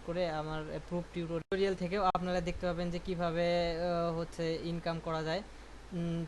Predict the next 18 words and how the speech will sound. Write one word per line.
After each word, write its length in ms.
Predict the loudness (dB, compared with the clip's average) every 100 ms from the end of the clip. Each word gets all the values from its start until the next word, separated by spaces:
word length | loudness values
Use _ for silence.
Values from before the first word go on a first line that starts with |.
| 2
তো 380 | 4 4 2 -2
প্রুফ 140 | -2 0
টিউটোরিয়াল 380 | 0 0 2 2
থেকে 220 | 0 2
আপনারা 320 | 2 2 0
দেখে 280 | 2 0 0
নিশ্চিত 440 | 2 2 2 -2 -2
হবেন। 200 | -4 -2
এ 120 | 0
দেখো, 220 | 0 -2 -6 -4
দেখেন 220 | -4 0
আমার 160 | 0
ব্যালেন্সটা 440 | 0 0 -2 -2 -2
বাড়ে 240 | 0 0
গেল, 160 | -2 -2
এভাবে 360 | -2 -2 0
আমাকে 300 | 0 0 -4 -2
অ্যাড 180 | 0